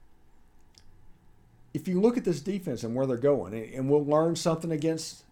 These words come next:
Georgia Tech, we'll learn something against Tulsa, and then we'll really learn something against Kentucky about this defense doing well. Against Kentucky, speaking of which, um,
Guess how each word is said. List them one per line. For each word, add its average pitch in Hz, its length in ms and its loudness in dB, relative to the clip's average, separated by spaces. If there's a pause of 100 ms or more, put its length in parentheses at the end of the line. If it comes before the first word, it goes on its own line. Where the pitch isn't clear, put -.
Georgia 156 320 0
Tech, 139 340 0 (300)
we'll 120 200 -4
learn 139 260 0
something 165 440 -2
against 160 420 -2
Tulsa, 139 440 2 (400)
and 104 160 -6
then 127 120 -2
we'll 156 220 4
really 160 500 6
learn 165 260 2
something 151 340 -2
against 143 500 -2 (760)
Kentucky 139 640 2 (380)
about 135 300 -2
this 131 140 -6
defense 135 440 -4
doing 110 260 -6
well. 131 340 -4 (600)
Against 117 260 -10
Kentucky, 139 420 -2
speaking 104 360 -6
of 95 80 -10
which, 101 300 -10
um, 98 520 -10